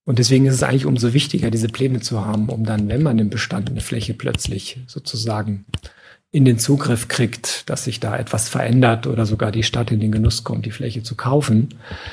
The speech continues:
äh, dass wir dann da eben an der Stelle eben auch diese Ziele tatsächlich umsetzen.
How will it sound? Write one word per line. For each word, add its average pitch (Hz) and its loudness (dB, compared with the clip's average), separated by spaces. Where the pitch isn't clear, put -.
äh, 123 0
dass - 0
wir 131 4
dann 113 2
da 120 2
eben 120 4
an 107 0
der 113 0
Stelle 110 0
eben 120 -2
auch 110 -4
diese 117 -2
Ziele 117 2
tatsächlich 117 -2
umsetzen. 117 -2